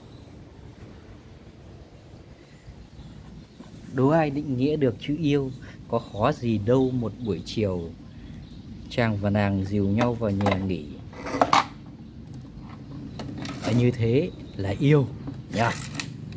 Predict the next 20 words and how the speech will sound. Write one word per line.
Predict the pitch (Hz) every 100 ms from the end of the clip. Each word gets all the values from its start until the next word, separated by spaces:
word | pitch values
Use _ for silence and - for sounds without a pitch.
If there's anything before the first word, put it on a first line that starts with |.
| - - - - - - - - - - - - - - - - -
Báo | 131
cáo, | 151 156 175 - - - 131
thế | 160
theo | 196
yêu | 202 202
cầu | 185 170
của | 147 -
rất | 202
nhiều | 190 160
anh | 175 180
em | 170 175
độ | 170 139
chế | - 156 180
các | 202 -
kiểu | 160 107 156
con | 160
đà | 143 135
điểu, | 113 101 - - - - -
loa | 156 156
kẹo | 143